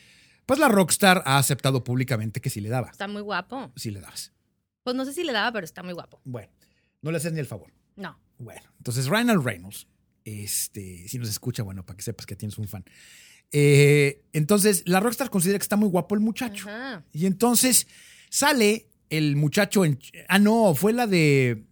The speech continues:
Speaker 1: fue la de la película esta que sale con, con Sandra Bullock.
Speaker 2: Mm,
Speaker 1: ¿No era esa, no era la de,
Speaker 2: no.
Speaker 1: la de migración?
Speaker 2: No,
Speaker 1: Bueno,
Speaker 2: esa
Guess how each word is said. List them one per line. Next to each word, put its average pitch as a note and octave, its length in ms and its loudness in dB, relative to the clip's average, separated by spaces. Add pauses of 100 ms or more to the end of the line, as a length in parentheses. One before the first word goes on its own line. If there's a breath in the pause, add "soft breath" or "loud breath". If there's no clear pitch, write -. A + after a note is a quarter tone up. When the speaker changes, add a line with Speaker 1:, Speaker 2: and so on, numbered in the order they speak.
(160)
Speaker 1:
fue F#3+ 140 -6
la A3 120 -4
de C#3 520 0
la C3 200 -2
película F3+ 320 -2
esta E3+ 160 -4
que - 60 -4
sale D#3+ 200 -2
con, A2+ 520 -2 (680 soft breath)
con B2+ 220 0
Sandra E3+ 320 0
Bullock. F3 560 -2 (340)
Speaker 2:
Mm, A3+ 680 -8
Speaker 1:
¿No F3+ 100 2
era A3+ 160 2
esa, C#4+ 180 2
no D4 160 4
era A#3+ 120 2
la G3 100 2
de, E3 100 4
Speaker 2:
no. D3 140 2
Speaker 1:
la D3 140 4
de C#3+ 100 0
migración? D3+ 640 0
Speaker 2:
No, B3+ 420 -2
Speaker 1:
Bueno, D3 220 4
Speaker 2:
esa A#3 40 -8